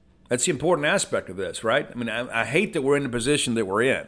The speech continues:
but rather than point fingers and cry and everything else, I just wanna keep playing. I didn't, 'cause, like, here, you wanna keep hope alive because you never know what could happen in Hoover. Do I expect to win a tournament? No, I don't.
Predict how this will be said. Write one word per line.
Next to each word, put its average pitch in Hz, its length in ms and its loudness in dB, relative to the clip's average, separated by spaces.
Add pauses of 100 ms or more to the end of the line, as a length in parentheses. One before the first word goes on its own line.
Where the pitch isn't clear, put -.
(120)
but 107 260 0
rather 156 220 4
than 147 160 -6
point 147 300 -4
fingers 123 460 -2
and 90 120 -12
cry 123 360 4
and 117 80 2
everything 117 360 -4
else, 104 300 -4 (1200)
I 127 80 2
just 160 140 0
wanna 175 120 10
keep 156 200 -2
playing. 127 320 2 (920)
I 107 60 -2
didn't, 123 280 -2
'cause, 151 180 0
like, 147 160 2
here, 156 180 -2
you 147 100 -2
wanna 185 160 0
keep 185 220 -6
hope 160 220 0
alive 135 540 0
because 127 300 -4
you 190 60 -4
never 208 180 0
know 160 120 2
what 139 160 0
could 113 80 -2
happen 117 300 -4
in 123 80 -6
Hoover. 147 380 -6 (160)
Do 151 100 0
I 196 80 6
expect 185 360 2
to 175 80 0
win 165 160 2
a 170 40 -2
tournament? 160 400 -4
No, 190 140 0
I 98 140 -4
don't. 85 380 -12